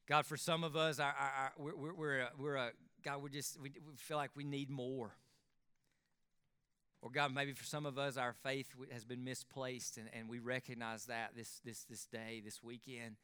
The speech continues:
But God, the only time we have to trust you is right now. So God,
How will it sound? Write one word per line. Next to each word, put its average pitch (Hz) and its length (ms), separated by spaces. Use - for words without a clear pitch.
But 123 80
God, 151 200
the 143 40
only 202 200
time 196 280
we 190 140
have 113 340
to - 80
trust - 420
you 95 180
is 95 140
right 101 280
now. 101 60
So 123 80
God, 147 320